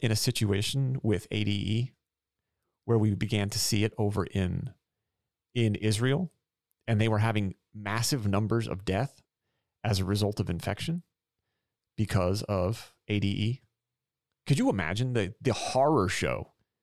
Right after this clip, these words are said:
that would sweep across the planet if that actually occurred?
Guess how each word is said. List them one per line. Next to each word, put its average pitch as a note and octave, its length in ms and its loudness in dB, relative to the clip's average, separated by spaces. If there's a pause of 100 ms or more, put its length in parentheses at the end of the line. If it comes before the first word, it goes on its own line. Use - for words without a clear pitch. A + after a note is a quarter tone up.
(840)
that A2+ 220 0
would G#2+ 160 2
sweep A#2 420 0
across G2+ 360 -2
the - 80 -4
planet F2+ 420 -2
if G#2 140 -2
that F#2 160 0
actually F2+ 360 -4
occurred? - 380 -6